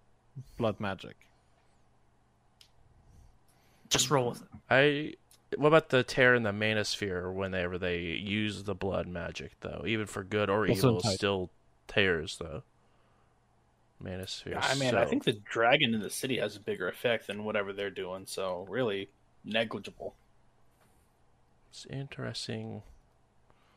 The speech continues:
Speaker 3: interesting ideas.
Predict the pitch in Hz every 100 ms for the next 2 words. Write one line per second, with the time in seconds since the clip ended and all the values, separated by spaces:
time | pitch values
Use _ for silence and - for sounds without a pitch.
0 | _ _ _ - _ - 123 120 113 104
1 | - 92 95 95 110 - - - - -
2 | - - - -